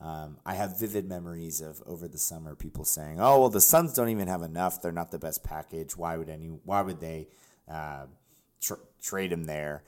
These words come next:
just 'cause he wants to go there?" Um, and now a lot of the discourse is, "Wow, the Suns gave up quite a lot. Um, that's a lot of stuff to give up, uh, for an injured player and lose all your depth and blah, blah, blah."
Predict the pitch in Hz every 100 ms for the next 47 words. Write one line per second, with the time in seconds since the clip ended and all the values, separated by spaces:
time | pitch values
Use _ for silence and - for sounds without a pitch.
0 | - - - - 82 82 82 - - 90
1 | 82 - - _ - - _ _ _ 90
2 | 101 98 90 87 - 110 107 127 170 170
3 | 101 95 - 104 107 101 95 90 92 -
4 | 92 85 87 85 78 - - _ - 98
5 | 143 135 110 90 87 - 92 104 120 107
6 | 107 104 98 95 90 - - 80 90 113
7 | 120 131 143 117 110 101 - _ - 82
8 | 80 82 85 92 92 98 101 104 110 107
9 | - - 135 123 - 95 95 87 90 87
10 | - - - _ - 82 82 80 80 -
11 | 90 90 95 95 101 - 123 120 101 98
12 | 92 87 78 76 87 80 87 95 95 117
13 | 120 - - 104 85 82 82 85 107 120
14 | 104 95